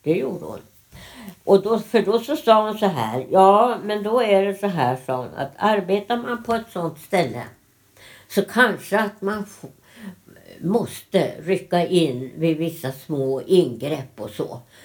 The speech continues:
Så där, så därför så skulle jag gå ett, en månad på operationsavdelning." Ja, det gjorde jag. Och, eh,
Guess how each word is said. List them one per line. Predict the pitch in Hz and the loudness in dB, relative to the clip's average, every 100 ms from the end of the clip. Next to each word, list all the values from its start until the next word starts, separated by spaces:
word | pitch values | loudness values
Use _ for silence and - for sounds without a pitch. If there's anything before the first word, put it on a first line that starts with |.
| - | -14
Så | - | -6
där, | 160 185 - - - _ _ _ _ - - | -2 -2 -4 -12 -20 _ _ _ _ -16 -4
så | |
därför | 180 226 240 196 - 285 135 - _ | -2 2 2 0 -2 -2 -2 -8 _
så | - 165 | -12 -10
skulle | - 160 151 | -4 -4 0
jag | 160 160 160 | 0 -2 -2
gå | 123 113 - | -6 -6 -10
ett, | 139 - _ _ _ 240 240 185 190 | -12 -12 _ _ _ -18 -14 -14 -6
en | 147 135 131 135 | 0 0 0 -2
månad | 156 202 110 143 175 131 - _ _ _ _ | 2 2 0 2 2 2 -8 _ _ _ _
på | 127 131 123 - | 0 0 0 -6
operationsavdelning." | 151 - 139 - 202 - - - - 135 117 185 190 135 127 135 - - _ _ _ _ _ _ _ _ _ _ _ _ _ - _ _ _ - - - - - | -8 -6 -8 0 0 0 -12 -20 -14 -8 -4 0 0 -2 -8 -10 -12 -20 _ _ _ _ _ _ _ _ _ _ _ _ _ -20 _ _ _ -14 -14 -14 -20 -10
Ja, | - 151 180 254 - - - _ _ _ _ _ - | 2 6 8 6 -4 -20 -20 _ _ _ _ _ -4
det | 156 | 2
gjorde | 165 147 | 2 2
jag. | 135 113 - _ | -4 -6 -8 _
Och, | - 160 156 - 180 | -2 -2 -2 -4 2
eh, | 170 | 2